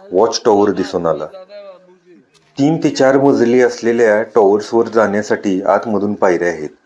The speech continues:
टॉवर्सवरून दिसणारा देखावा खूपच सुंदर आहे.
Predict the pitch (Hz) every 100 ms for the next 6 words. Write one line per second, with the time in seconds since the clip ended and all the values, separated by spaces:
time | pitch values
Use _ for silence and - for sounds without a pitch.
0 | _ - _ - 110 113 135 143 131 135
1 | 127 127 117 120 120 120 110 110 107 104
2 | - 110 110 107 98 85 87 85 78 69